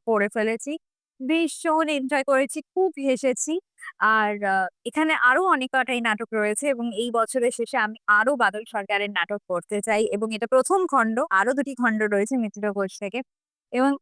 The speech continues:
এই মানুষটার লেখা, এই মানুষটার ভয়েস এবং নাটক সম্পর্কে তার যে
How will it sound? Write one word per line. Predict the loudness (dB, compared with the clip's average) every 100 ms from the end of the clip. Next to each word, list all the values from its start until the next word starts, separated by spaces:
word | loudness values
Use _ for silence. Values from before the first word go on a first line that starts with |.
| _ 0
এই | 2
মানুষটার | 2 2 0 -2 -2 0 0
লেখা, | 0 -2 0 2 2 0
এই | -2
মানুষটার | -2 -2 -2 -2 0
ভয়েস | 2 2 2 0 -2 -4
এবং | -4 -4 0
নাটক | 0 2 0 -2
সম্পর্কে | -2 0 0 2 0 0 -2
তার | 0 0 -2
যে | 0 0